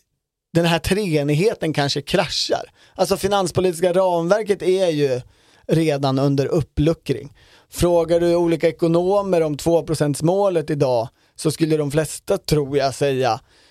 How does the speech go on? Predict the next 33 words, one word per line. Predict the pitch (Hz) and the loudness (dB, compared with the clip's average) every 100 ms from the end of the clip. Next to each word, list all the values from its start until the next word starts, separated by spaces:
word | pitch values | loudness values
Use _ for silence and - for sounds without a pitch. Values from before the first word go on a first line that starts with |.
| _ | _
eller | 170 156 | -2 0
så | 156 | 0
uppfattar | 185 - 143 147 | -2 -2 -2 -2
jag | 143 | 0
debatten | 143 160 196 | 0 0 0
i | 196 | 0
alla | 156 | 0
fall, | 131 127 | 0 0
att | 127 - - - | -4 -8 -10 0
jo, | 170 | 0
men | 190 185 | 0 -2
så | - | -2
snart | 170 180 175 - | -2 0 0 0
det | 160 | -2
här | 147 202 208 | 0 0 2
är | 180 | 0
över | 196 214 156 123 110 143 _ _ _ _ - | 2 0 0 -4 -8 -10 _ _ _ _ -2
och | 156 - 175 | -2 -2 -2
man | 160 151 | 0 0
så | 147 | 0
att | 143 | 0
säga | 147 | -2
kan | 139 151 | 0 -2
ändra | 139 156 147 147 151 | 0 0 2 0 0
målet | 143 139 139 | 0 0 -2
med | 143 143 | -2 0
någon | 131 | 0
slags | 131 - | -2 -4
trovärdig, | - 165 143 127 135 131 147 | -2 0 0 0 0 0 -4
bibehållen | 147 147 170 151 147 147 147 | -4 0 0 2 0 0 -2
trovärdighet | 143 175 147 139 139 156 247 - | 0 0 0 -2 0 0 -2 -2
för | 165 | -4
Riksbanken, | 151 - 127 127 135 | -4 -4 -6 -6 -12